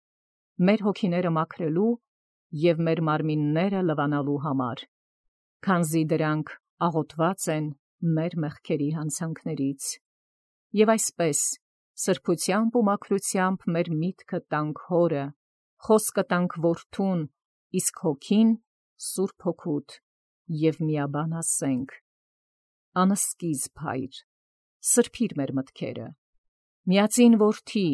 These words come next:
մաքրիր մեր բերանի խոսքերը, Սուրբ Հոգի,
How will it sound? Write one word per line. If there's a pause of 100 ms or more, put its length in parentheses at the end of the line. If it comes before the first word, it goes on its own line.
(640)
մաքրիր
մեր
բերանի
խոսքերը, (760)
Սուրբ
Հոգի,